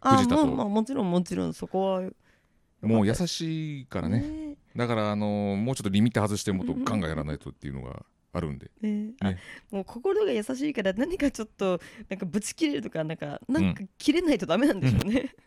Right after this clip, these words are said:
Speaker 2: うん。<laughs> そんなね、あの、病棟にいる普通じゃないからね、それ常時切れてらんないですからね、
Speaker 1: <laughs>
Speaker 2: そのね。包丁振り回したりとかさ。
Speaker 1: <laughs> プロレスラーが何やってんの、包丁振り回すって。おかしいでしょ。
Speaker 2: 常時切れられないって話。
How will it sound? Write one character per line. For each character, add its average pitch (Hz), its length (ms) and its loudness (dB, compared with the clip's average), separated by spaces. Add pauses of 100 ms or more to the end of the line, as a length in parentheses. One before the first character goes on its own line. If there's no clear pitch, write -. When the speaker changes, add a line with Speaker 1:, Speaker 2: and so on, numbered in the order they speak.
(100)
Speaker 2:
う 185 40 -12
ん。 - 80 -10
<laughs> - 60 -16 (1500)
そ - 200 -6
ん 143 40 -2
な 151 80 2
ね、 135 320 0
あ - 60 -2
の、 92 180 0
病 127 160 4
棟 127 120 2
に 131 80 0
い - 20 2
る 127 80 2
普 - 60 -10
通 - 80 -12
じ 107 60 -2
ゃ - 40 0
な 82 60 0
い - 20 -2
か 78 80 -4
ら - 80 -2
ね、 - 100 0
そ 104 100 -2
れ 92 60 2
常 147 160 4
時 95 80 -2
切 - 80 -4
れ 127 80 2
て 117 60 -2
ら 85 100 -2
ん 104 40 0
な 107 80 2
い - 20 0
で - 20 0
す 294 60 0
か - 60 -6
ら - 60 -2
ね、 117 100 2
Speaker 1:
<laughs> - 20 -2
Speaker 2:
そ - 100 -12
の 67 100 -8
ね。 85 220 -8 (720)
包 - 80 -20
丁 151 140 2
振 - 100 4
り 160 60 0
回 214 120 2
し 294 40 6
た - 80 8
り - 160 -2
と - 0 -
か - 80 -4
さ。 214 180 0
Speaker 1:
<laughs> - 80 -14 (1080)
プ 233 100 0
ロ 285 100 2
レ 330 100 2
ス - 60 -6
ラ 226 60 2
ー 160 40 0
が 156 60 2
何 247 160 2
や 226 60 4
っ 208 40 0
て 175 60 2
ん 143 40 2
の、 170 60 2
包 175 140 2
丁 175 140 2
振 214 60 4
り 190 100 6
回 180 140 8
す - 80 -10
っ - 20 -14
て。 - 60 -12
お 139 80 -8
か 277 100 4
し 262 40 0
い 269 40 2
で 214 60 4
し 160 80 -2
ょ。 107 40 -4 (240)
Speaker 2:
常 123 200 10
時 92 80 2
切 98 100 -2
れ 98 80 4
ら 98 100 2
れ 95 100 -4
な 90 60 -4
い 78 40 -4
っ - 20 -10
て - 100 -12
話。 - 240 -18